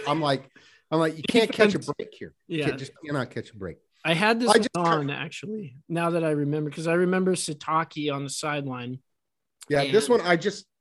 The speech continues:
Speaker 1: I didn't watch this one. I had it on while I was doing stuff and, you know, seeing, you know, I'd catch a play here, catch a play there, one of those type
Speaker 2: Yeah.
Speaker 1: of situations. So,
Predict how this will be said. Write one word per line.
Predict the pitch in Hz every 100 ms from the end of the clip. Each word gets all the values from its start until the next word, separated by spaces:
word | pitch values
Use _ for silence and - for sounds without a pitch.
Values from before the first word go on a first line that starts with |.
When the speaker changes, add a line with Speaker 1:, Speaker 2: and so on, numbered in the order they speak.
| -
Speaker 1:
I | 156
didn't | 196 170
watch | - 120 135 156 - -
this | 165 -
one. | 160 160
I | 135
had | 139 165
it | 147
on | 139 135
while | 127 131
I | 131
was | 123 110
doing | 123 135 131
stuff | - 135 131 127
and, | 117 107
you | 113
know, | 101 95 _
seeing, | - - 120 110 - _
you | 120
know, | 92
I'd | 101 101 -
catch | 135 123
a |
play | - 117 110
here, | 113 107
catch | - 98
a | -
play | 101 92
there, | 90 92
one | 92 92
of | 85
those | 87
type | 127
Speaker 2:
Yeah. | -
Speaker 1:
of | 135
situations. | 76 - - - - _
So, | - -